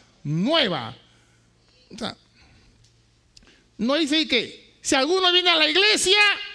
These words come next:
nueva que, no dice iglesia. Si alguno está en Cristo, joven, adulto, niño, hay que estar en Cristo.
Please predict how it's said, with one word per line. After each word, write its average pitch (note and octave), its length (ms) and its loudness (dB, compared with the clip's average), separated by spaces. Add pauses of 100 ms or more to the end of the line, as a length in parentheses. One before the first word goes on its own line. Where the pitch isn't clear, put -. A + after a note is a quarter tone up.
nueva D4 520 0
que, B3 160 -2 (100)
no C#4+ 220 0
dice D#4 380 0
iglesia. A#3+ 800 -2 (420)
Si - 100 -2
alguno E4 300 2
está E4+ 360 0
en D#4 240 2
Cristo, C#4 920 0 (1200)
joven, E4 800 0
adulto, E4 1080 0 (400)
niño, F#4+ 960 0
hay F4 140 0
que E4 120 0
estar F4+ 280 0
en E4 180 0
Cristo. C4+ 1040 0